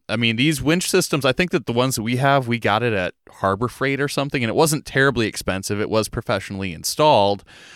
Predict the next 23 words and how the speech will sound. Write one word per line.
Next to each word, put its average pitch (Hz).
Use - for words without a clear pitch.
Um, 104
but 135
for 165
somebody 214
who's, 190
like, 151
you 135
know, 127
D 117
I 127
Y 107
and 101
handy, 110
um, 95
that 117
kind 180
of 175
system 160
might 104
be 113
something 113
that, 98
that 101